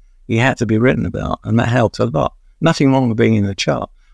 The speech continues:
Although, funnily enough, the Yardbirds, when I interviewed them in the coffee bar, it's when I met Eric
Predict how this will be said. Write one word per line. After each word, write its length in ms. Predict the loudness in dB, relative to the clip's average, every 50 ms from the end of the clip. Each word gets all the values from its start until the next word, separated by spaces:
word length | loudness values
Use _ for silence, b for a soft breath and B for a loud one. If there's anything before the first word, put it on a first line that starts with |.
| -4 0
Although, 180 | 2 2 2 2
funnily 280 | 2 2 2 2 2
enough, 260 | 2 2 0 0 0 0
the 100 | 2 4
Yardbirds, 600 | 4 4 2 0 -2 -4 -6 -6 -6 -8 -10 -8
when 120 | -6 -6
I 100 | -6 -6
interviewed 380 | -6 -8 -10 -12 -16 -16 -14 -14
them 140 | -14 -14 _ _ _ -20 _ _ _ -20 -20 _ -4
in 100 | -4 -4
the 40 | -2
coffee 340 | -2 0 0 0 0 0 -2
bar, 200 | -2 0 0 0 0
it's 120 | 0 0
when 100 | 2 2
I 60 | 4
met 220 | 4 4 2 2 2
Eric 340 | 2 2 2 0 -2 -6